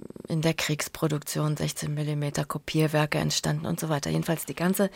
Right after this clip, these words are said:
amerikanische Avantgarde, nicht nur die Frauen darunter, konnten plötzlich mit kleinen Kameras sehr mobil und eigensinnig drehen. Die gleiche Möglichkeit wiederholt sich dann nochmal mit dem Video. Und da ich, äh,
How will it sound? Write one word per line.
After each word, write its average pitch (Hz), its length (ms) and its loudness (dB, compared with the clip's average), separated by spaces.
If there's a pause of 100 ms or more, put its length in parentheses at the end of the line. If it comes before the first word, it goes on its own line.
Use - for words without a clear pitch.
(380)
amerikanische 170 800 4
Avantgarde, 160 540 2
nicht 175 160 4
nur 196 100 6
die 185 120 4
Frauen 160 320 4
darunter, 160 480 2 (480)
konnten 175 320 6
plötzlich - 340 0
mit 160 140 2
kleinen 175 360 4
Kameras 160 580 2
sehr 170 200 6
mobil 165 600 6 (240)
und 175 240 4
eigensinnig 147 680 2
drehen. 127 320 -8 (920)
Die 196 60 2
gleiche 196 320 6
Möglichkeit 202 640 6
wiederholt 190 460 6
sich 208 140 -2
dann 175 160 0
nochmal 170 440 4 (380)
mit 180 300 4 (120)
dem 165 220 6
Video. 233 420 6 (460)
Und 190 420 8 (420)
da 165 140 2
ich, - 300 -2
äh, 170 160 4